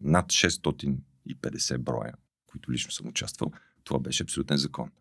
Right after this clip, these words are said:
Случвало се да каним нарочни гости или известни хора по даден проблем, но то винаги е било, а, така е започвало предаването, а, към публиката с:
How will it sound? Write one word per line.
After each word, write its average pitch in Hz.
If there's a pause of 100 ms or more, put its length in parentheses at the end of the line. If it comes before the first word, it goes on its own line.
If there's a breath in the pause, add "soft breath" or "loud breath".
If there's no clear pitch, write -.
(320 loud breath)
Случвало 107
се 101
да 90
каним 95
нарочни 80
гости 85
или 110
известни 76
хора 78
по 73
даден 78
проблем, 78 (360 soft breath)
но 78
то 95
винаги 98
е 87
било, 92
а, 95
така 90
е 90
започвало 85
предаването, 76 (160)
а, 73
към 71
публиката 67
с: -